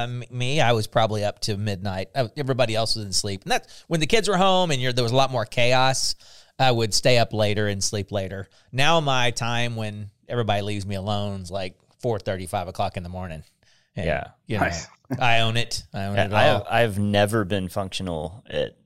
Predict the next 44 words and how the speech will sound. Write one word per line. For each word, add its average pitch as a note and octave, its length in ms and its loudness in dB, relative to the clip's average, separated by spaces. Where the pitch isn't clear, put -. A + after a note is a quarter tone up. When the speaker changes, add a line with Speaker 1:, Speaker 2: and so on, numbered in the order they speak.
Speaker 2:
like, - 160 -16
four F#2+ 220 0
or E2+ 60 -2
five F2 240 -4
in F2 60 -6
the F2 60 -6
morning. F2 340 -4
Like, G2 200 -8
when, G#2+ 440 -2
I - 20 -4
guess - 260 0
about A2 300 0
five B2 200 0
years A#2 220 2
ago G2 160 2
before F2+ 220 -4
we F#2 80 -2
had F#2 120 0
our E2 60 -8
kid, G2+ 440 -2
my F#2 60 -4
wife F#2+ 260 2
wanted A2 220 0
to F#2 60 -6
do, G2 160 0
like, F#2 180 0
this - 340 -4
five F#2 280 -2
thirty G#2 340 -2
A F#2 160 2
M, F#2 220 -2
like, F2 180 -6
cardio F#2+ 400 -4
kickboxing G2 600 -4
class. A2 500 -2
And G2 100 -6
I F2 60 -2
was F2 100 -6
like, E2 140 -8
"Yeah, C3 160 0
I'll A#2 140 4
take E2+ 200 -8
a - 40 -20
couple." F2 360 -6